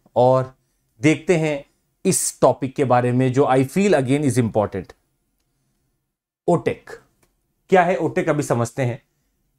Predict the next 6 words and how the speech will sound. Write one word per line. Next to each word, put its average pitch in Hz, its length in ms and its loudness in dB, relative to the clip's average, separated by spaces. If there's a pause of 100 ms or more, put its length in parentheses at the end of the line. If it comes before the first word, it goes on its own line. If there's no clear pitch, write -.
(400)
National 190 560 0
Institute 202 460 -2
of 185 260 -2
Ocean 165 340 0
Technology 139 640 0
है, 170 160 -4